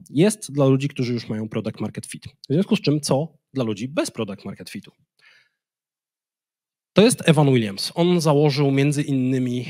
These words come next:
Twittera, Medium, ale wcześniej założył blogera.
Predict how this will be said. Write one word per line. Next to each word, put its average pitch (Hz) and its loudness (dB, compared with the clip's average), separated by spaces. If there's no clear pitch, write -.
Twittera, 160 0
Medium, 147 0
ale 117 -4
wcześniej 180 -2
założył 156 0
blogera. 123 -2